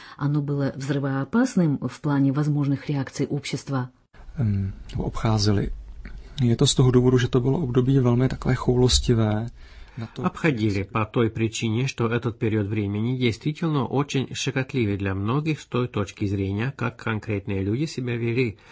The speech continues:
Speaker 3: какой характер они показали, и также из-за того, что средний художественный уровень произведений, которые возникали в войну в протекторате Чехии и Моравии,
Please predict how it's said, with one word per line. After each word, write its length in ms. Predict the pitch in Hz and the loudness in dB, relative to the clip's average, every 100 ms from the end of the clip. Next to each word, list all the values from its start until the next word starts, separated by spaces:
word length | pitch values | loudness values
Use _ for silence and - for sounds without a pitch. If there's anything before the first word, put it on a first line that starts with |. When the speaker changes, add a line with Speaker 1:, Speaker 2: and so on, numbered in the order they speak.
| - - | -20 -8
Speaker 3:
какой 260 | 123 107 95 | -4 -2 -2
характер 520 | 107 101 95 - 107 | -2 -2 -2 -2 -2
они 160 | 101 | -2
показали, 560 | 98 95 104 98 110 156 | -4 -4 -2 -2 -2 -2
и 220 | - 131 | -2 -6
также 380 | - 123 156 147 | -6 -4 -2 -2
из-за 180 | 113 104 | -2 -4
того, 400 | 95 92 90 131 | -4 -6 -4 -4
что 260 | 147 - 110 | -4 -2 -2
средний 460 | - 113 139 160 156 | -2 0 0 0 -4
художественный 800 | - 131 110 98 - 101 95 | -4 -2 0 0 -4 -4 -4
уровень 400 | 113 110 101 101 | -2 -2 0 -2
произведений, 760 | 98 101 95 101 98 92 101 131 | -4 -4 -2 -2 -2 -2 -2 -4
которые 360 | 110 110 107 | -4 -2 -2
возникали 580 | 101 95 101 95 123 135 | 0 -2 -4 -4 -2 -2
в 80 | 107 | -2
войну 380 | 104 98 104 131 | -2 -2 -4 -6
в 40 | |
протекторате 720 | - 117 - - 101 95 101 | -8 -8 -8 -4 -2 -2 -4
Чехии 380 | - 110 95 113 | -4 -4 -4 -4
и 60 | 98 | -4
Моравии, 600 | 95 98 101 123 165 | -4 -4 -2 -2 -2